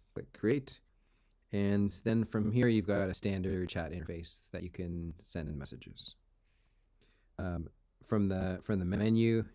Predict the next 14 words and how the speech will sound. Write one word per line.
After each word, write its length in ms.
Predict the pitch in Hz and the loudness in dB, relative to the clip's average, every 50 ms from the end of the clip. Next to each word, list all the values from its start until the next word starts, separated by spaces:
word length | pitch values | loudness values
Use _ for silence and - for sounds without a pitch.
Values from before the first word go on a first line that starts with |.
| _ _ _ _ _ _ _ - 104 | _ _ _ _ _ _ _ -14 -8
you 160 | 107 92 87 | -6 -6 -4
can 460 | - 92 90 87 85 87 85 85 85 80 | -2 -2 -2 -2 -2 -2 -4 -6 -8 -10
choose 320 | - - 101 90 85 78 - | -6 -4 -2 -2 -2 -2 -4
group 160 | 95 - - | -6 -6 -4
settings, 640 | - - 110 110 113 113 113 113 113 110 113 - - - _ _ _ _ _ _ _ _ _ _ _ - - 98 | 0 2 2 4 4 4 4 2 2 0 -4 -8 -12 -16 _ _ _ _ _ _ _ _ _ _ _ -14 -8 -6
and 500 | 92 90 87 87 87 87 87 85 - - - | -4 -2 -2 -2 -2 -2 -2 -2 -4 -4 -6
you 100 | 92 85 | -6 -4
can 200 | - 95 87 85 | -2 -2 -2 -2
see 800 | - - - - - 113 107 104 101 101 98 95 90 80 - - _ _ _ _ _ _ | -4 -6 -6 -2 0 2 4 4 4 2 2 0 -2 -6 -10 -14 _ _ _ _ _ _
that 180 | 101 90 85 - | -4 -4 -2 -2
we've 180 | 92 90 82 | -2 -4 -2
got 360 | - 90 85 85 82 - - - - | -2 -2 -2 -2 -2 -6 -8 -8 -4
the 400 | 101 90 85 85 85 85 85 82 76 - 101 | -4 -2 -2 -2 -2 -2 -2 -4 -6 -8 -4
roles 800 | 92 98 98 95 92 92 92 95 92 - - - - - - | -2 0 0 2 2 2 0 0 -2 -4 -6 -8 -8 -10 -12